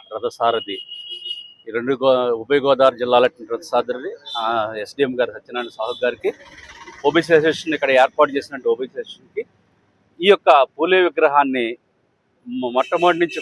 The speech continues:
కూడా దీనిని మాకు ఓబీసీ అసోసియేషన్కి ఎల్ఐసికి అప్పచెప్పారు. దీన్ని మేము మొదటి నుంచి కూడా ఈ విగ్రహం పెట్టినప్పటి నుంచి కూడా దీనిని మేమే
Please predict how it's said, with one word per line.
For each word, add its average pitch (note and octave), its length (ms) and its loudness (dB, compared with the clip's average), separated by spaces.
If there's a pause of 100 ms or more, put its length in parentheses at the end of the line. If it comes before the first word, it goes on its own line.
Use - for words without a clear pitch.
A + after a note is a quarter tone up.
కూడా B2+ 160 4 (160)
దీనిని C3+ 260 -4 (100)
మాకు A#2 240 -6 (440)
ఓబీసీ C#3 400 -4 (180)
అసోసియేషన్కి C3 580 -8 (160)
ఎల్ఐసికి B2 540 -6 (300)
అప్పచెప్పారు. C3+ 540 -2
దీన్ని D#3 200 -2 (460)
మేము E3+ 200 6 (300)
మొదటి D3+ 300 0
నుంచి G#3 180 -4 (100)
కూడా D#3+ 160 6 (140)
ఈ C#3 100 -4
విగ్రహం D#3+ 340 2
పెట్టినప్పటి D3 380 -4
నుంచి - 180 -14
కూడా F#3 180 2
దీనిని C3 240 -2 (100)
మేమే D3+ 240 0